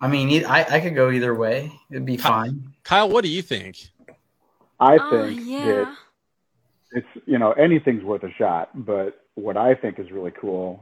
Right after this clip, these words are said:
Speaker 3: you guys noticed how before we started, I said, "Hey, I love that, uh, you know, little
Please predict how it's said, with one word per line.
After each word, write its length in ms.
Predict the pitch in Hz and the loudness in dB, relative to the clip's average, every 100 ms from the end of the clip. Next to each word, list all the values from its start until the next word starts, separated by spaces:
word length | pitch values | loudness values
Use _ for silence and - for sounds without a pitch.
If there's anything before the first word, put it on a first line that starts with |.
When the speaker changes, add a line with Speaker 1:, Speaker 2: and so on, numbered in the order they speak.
| 143 | -14
Speaker 3:
you 100 | 113 | -6
guys 140 | 107 95 | -6 -4
noticed 280 | 110 101 - | -4 -4 -4
how 120 | 104 | -6
before 260 | 95 - 101 | -6 -8 -10
we 120 | 95 | -6
started, 380 | - 113 92 87 _ _ _ _ _ | -2 0 -2 -10 _ _ _ _ _
I 120 | 110 101 | -10 -8
said, 100 | 101 | -8
"Hey, 160 | 92 117 | -4 -2
I 100 | 92 | -2
love 240 | 98 101 | -4 -4
that, 360 | 98 98 95 _ | -4 -6 -6 _
uh, 380 | 104 95 98 98 - | -6 -6 -8 -10 -10
you 100 | 110 | -8
know, 140 | 95 | -8
little 380 | 95 98 95 | -8 -8 -10